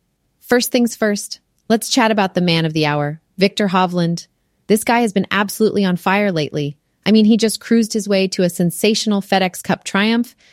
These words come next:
And let me tell you, his performance was as smooth as the greens at Augusta National. Hovland finished the whole tournament a mind-blowing twenty-seven under. Talk about skills.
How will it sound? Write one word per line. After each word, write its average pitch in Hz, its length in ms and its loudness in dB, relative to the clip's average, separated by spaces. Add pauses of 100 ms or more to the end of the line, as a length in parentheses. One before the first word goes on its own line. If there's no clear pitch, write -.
(460)
And 208 100 4
let 226 140 4
me 233 80 2
tell 226 180 0
you, 220 140 0
his 202 160 0
performance 202 560 -2
was 180 160 -2
as 170 120 -4
smooth 185 320 2
as 165 140 -2
the 165 80 2
greens 170 380 0
at 151 100 0
Augusta 147 380 -4
National. 139 560 -6 (180)
Hovland 196 420 2
finished 196 360 0
the 165 80 0
whole 185 260 0
tournament 175 540 -2
a 160 80 -2
mind-blowing 160 720 0
twenty-seven 147 640 -4
under. 131 360 -6 (360)
Talk 160 240 -2
about 135 200 -4
skills. - 640 -6